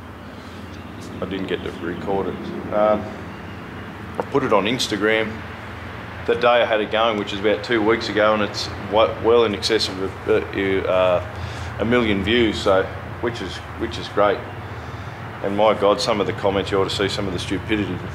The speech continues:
Anyway, if, if I get those on here, I, I won't reply to them because they're just, it's just system. But a lot of great ones too. A lot of people think how cool it is, but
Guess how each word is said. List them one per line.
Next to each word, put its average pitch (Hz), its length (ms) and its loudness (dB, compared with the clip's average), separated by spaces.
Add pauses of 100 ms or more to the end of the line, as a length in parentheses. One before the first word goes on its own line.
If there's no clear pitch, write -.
Anyway, 87 320 -2 (640)
if, - 260 -4
if 98 100 -2
I 107 60 4
get 113 180 2
those 110 280 4
on 98 100 2
here, 101 220 4
I, 95 160 4
I 95 100 4
won't 95 300 2
reply 92 380 2
to 90 60 -2
them 82 120 -6
because 82 300 -6
they're 90 100 -8
just, - 260 -6
it's - 300 -8 (140)
just - 140 -8 (460)
system. 107 380 -4
But 135 120 4
a 156 40 6
lot 143 180 6
of 87 80 -6
great 104 240 2
ones 76 240 -4
too. 95 200 -2
A 80 40 -4
lot 85 140 0
of 78 120 -10
people 82 240 -4
think 87 220 -6
how 87 180 -2
cool 98 340 -2
it 87 60 -6
is, 101 160 -2
but - 160 -6